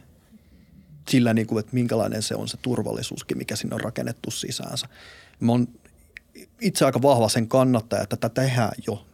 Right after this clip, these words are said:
ja nimenomaan tietämättä, että ihmiset valitsee tuotteita vähän sen mukaan, että miten media näyttäytyy tai miten mediassa näyttäytyy taho X ja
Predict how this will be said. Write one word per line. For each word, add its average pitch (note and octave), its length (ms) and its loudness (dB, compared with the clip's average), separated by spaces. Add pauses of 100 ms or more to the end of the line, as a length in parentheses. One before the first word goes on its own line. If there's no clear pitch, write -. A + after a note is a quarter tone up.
(120)
ja A#2 80 2
nimenomaan A2 400 4
tietämättä, G#2+ 640 -2
että B2 160 -6
ihmiset A#2 340 -2
valitsee A#2 400 -4
tuotteita A2 640 -4
vähän G#2+ 180 -2
sen A#2+ 120 -2
mukaan, A2 200 -4
että - 100 -6
miten B2+ 240 2
media A#2+ 380 2
näyttäytyy G#2+ 640 -6
tai A#2 100 -2
miten C3+ 220 0
mediassa B2 400 2
näyttäytyy - 920 -6 (300)
taho A2 380 0 (200)
X - 200 -6
ja G#2+ 80 -6